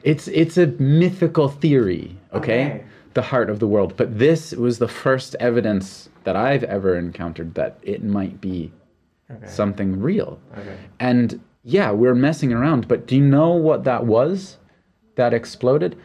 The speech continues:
Speaker 1: I don't know very much, okay? It was, what you were doing out here was classified. I have a vague idea of where you were going, and we're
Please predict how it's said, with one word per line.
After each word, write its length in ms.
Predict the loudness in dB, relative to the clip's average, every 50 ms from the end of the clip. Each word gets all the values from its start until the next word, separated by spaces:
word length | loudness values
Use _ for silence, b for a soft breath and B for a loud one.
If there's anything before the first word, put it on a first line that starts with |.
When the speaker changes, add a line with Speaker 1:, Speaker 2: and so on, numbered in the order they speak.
| B B B
Speaker 1:
I 200 | -4 0 0 2
don't 240 | 4 4 2 2 2
know 160 | 2 2 2
very 280 | 2 0 0 0 2 2
much, 520 | 0 0 -2 -4 -10 -14 -18 -18 -18 -20 _ -8 -8
okay? 320 | -6 -4 -2 -2 -2 -2 -4 -2
It 240 | -2 -2 -2 -2 -2
was, 360 | -2 0 2 2 0 -2 -2
what 200 | -2 -2 -2 0
you 180 | 2 2 4 4
were 180 | 4 4 4 4
doing 300 | 4 2 2 2 2 0
out 180 | -2 -4 -4
here 200 | -2 0 2 2
was 200 | 2 2 0 -2
classified. 760 | -6 -8 -6 -4 -4 -4 -6 -8 -8 -2 0 2 2 2 0
I 100 | -4 -6
have 160 | -6 -6 -6 -6
a 100 | -6 -4
vague 260 | -2 0 0 0 -2
idea 380 | -2 -4 -6 -4 -4 -2 -2 -2
of 80 | -2 -2
where 120 | -4 -4
you 180 | -4 -6 -6 -8
were 140 | -8 -8 -8 -10 -10
going, 460 | -8 -6 -4 -4 -2 -2 -2 -4 -4
and 220 | -4 -4 -6 -6 -4
we're 180 | -4 -6 -6